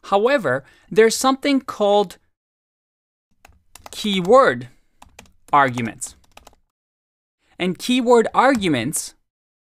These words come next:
allow us to, well, not worry about the position. What do I mean? Well, I can do something like this. I can say, "Say hello," and in here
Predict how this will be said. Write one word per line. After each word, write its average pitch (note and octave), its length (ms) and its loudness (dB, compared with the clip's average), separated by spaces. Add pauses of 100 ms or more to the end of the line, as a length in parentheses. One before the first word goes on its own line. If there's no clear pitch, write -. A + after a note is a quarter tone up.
(200)
allow G#3 320 4
us G#3+ 200 2
to, F#3+ 360 -2
well, G3 380 2
not G#3 280 0
worry G3+ 200 0
about F3+ 200 0
the - 80 -12
position. D#3 500 -10 (500)
What E3 160 -2
do A3 100 2
I G3 80 0
mean? G3 240 -8 (340)
Well, G3 280 -6 (480)
I A3+ 80 -2
can C#4+ 160 -2
do C4+ 120 -2
something G#3 360 -2
like D#3 240 -2
this. - 340 -6 (840)
I G#3 100 0
can C4+ 160 -4
say, E3+ 440 -2 (140)
"Say B2+ 520 -4 (580)
hello," E3+ 400 -2 (800)
and F3 120 -2
in F#3 140 -2
here G3+ 560 0